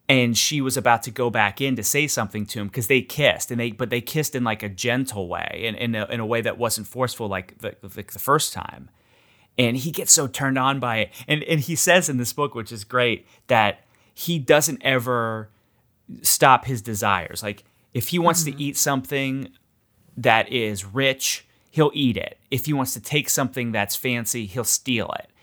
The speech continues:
Speaker 1: So he always gives in to his desires immediately. And so as soon as she walks out, he's jerking it. And she opens this door and <laughs> sees it and gets really turned on by it. I was like, "Oh, that's such a great scene."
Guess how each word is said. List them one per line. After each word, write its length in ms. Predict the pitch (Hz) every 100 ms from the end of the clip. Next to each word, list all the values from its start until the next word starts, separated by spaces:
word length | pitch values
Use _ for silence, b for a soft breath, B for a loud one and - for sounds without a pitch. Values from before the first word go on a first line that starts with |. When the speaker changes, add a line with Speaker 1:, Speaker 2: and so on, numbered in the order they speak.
| b
Speaker 1:
So 140 | -
he 280 | 123 160 156 -
always 360 | 156 151 131
gives 240 | 123 127 120
in 100 | 117
to 80 |
his 200 | 107 117
desires 540 | 117 107 110 104 101 92
immediately. 680 | 104 107 101 95 - 92 95 B B
And 160 | 139 139
so 260 | 139 120
as 100 | 117 -
soon 180 | 180
as 80 | 180
she 140 | - 156
walks 360 | 135 127 -
out, 200 | 139 117
he's 380 | - 143 131 110 - -
jerking 440 | 127 131 - 87
it. 320 | 82 90 - _ b b b b b -
And 220 | 135 120
she 160 | - 151
opens 300 | 143 127 113
this 120 | -
door 220 | 151 143
and 160 | 120 110
<laughs> 120 | -
sees 300 | 180 220 170
it 320 | 117 95 - -
and 160 | 151 143
gets 280 | 156 -
really 220 | 139 143 135
turned 260 | - 107
on 180 | 117 127
by 180 | 104 95
it. 60 |
I 40 | 92
was 140 | -
like, 120 | - -
"Oh, 140 | 101
that's 220 | 101 113 -
such 260 | 120 -
a 40 | 110
great 320 | 104 95 92
scene." 580 | - 113 95 87 -